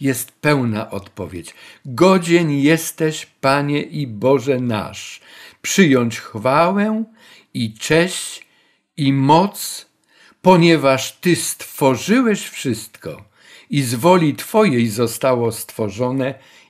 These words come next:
i zaistniało". Czyli ten, który zajmuje tron,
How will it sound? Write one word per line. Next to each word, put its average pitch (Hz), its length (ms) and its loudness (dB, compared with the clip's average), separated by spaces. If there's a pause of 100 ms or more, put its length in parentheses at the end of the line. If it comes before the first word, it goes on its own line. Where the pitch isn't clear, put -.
(100)
i 127 260 -4
zaistniało". 120 1400 -8 (480)
Czyli 151 460 -4
ten, 175 300 2
który 185 280 -2
zajmuje 180 500 0
tron, 156 460 -4